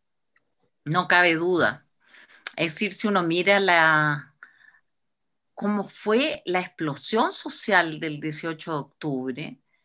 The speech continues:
fue un grito de ira. Eh, yo, ¿sabes qué? Suelo compararlo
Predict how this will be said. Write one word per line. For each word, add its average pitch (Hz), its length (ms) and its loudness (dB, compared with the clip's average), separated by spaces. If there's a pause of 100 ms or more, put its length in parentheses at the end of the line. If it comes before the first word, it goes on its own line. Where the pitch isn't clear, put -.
(400)
fue 320 440 0 (180)
un 214 360 -4
grito 208 500 -2
de 170 140 -4
ira. 123 520 -2 (1300)
Eh, 160 800 0 (1700)
yo, 156 260 -2
¿sabes 330 440 0
qué? 311 280 2
Suelo 233 800 2
compararlo 175 1000 2